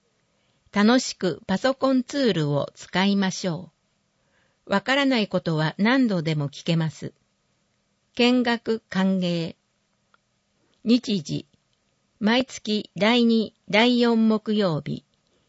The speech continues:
九時三十分から十一時三十分。場所、東部市民センター、学習室、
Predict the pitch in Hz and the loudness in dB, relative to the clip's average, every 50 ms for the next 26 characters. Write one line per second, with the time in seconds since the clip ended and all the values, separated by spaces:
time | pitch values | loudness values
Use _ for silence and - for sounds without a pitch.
0 | _ _ _ - 294 240 247 214 - - - - 254 262 269 262 254 269 269 262 | _ _ _ -4 -4 -2 0 -2 -4 -4 -2 0 2 2 2 2 0 -2 -4 -4
1 | _ - 175 170 165 151 - - 151 151 147 147 139 - - 151 - 233 240 254 | _ -4 -2 0 0 -2 -2 -4 -4 -2 -2 -4 -4 -6 -8 -4 0 0 2 2
2 | 254 233 - 240 196 180 156 - 208 202 202 196 180 190 185 180 _ _ - 156 | 0 0 -2 -2 -2 -2 -4 -2 0 0 0 0 0 -2 -4 -6 _ _ -8 -6
3 | 147 143 143 165 220 _ _ _ _ _ _ _ _ _ _ _ _ _ _ - | -4 -4 -4 -6 -10 _ _ _ _ _ _ _ _ _ _ _ _ _ _ -6
4 | 170 175 - - - 196 185 - - _ _ _ _ _ _ _ _ _ _ _ | -4 -4 -4 -4 -2 -2 -2 -2 -4 _ _ _ _ _ _ _ _ _ _ _
5 | _ - 285 294 269 233 175 180 175 - - 185 190 214 233 247 240 - - 254 | _ 4 6 6 6 4 2 0 -4 -4 -2 0 2 4 4 2 2 0 0 2
6 | 233 202 160 - - 147 143 143 143 - - _ _ _ _ _ 180 185 185 - | 2 2 0 -2 -6 -6 -4 -4 -6 -10 -12 _ _ _ _ _ -2 -2 -2 0
7 | - 233 - - - 262 233 185 139 - - - _ _ - - - | -2 -6 -6 -4 -4 -2 -2 -2 -2 -6 -10 -18 _ _ -14 -14 -16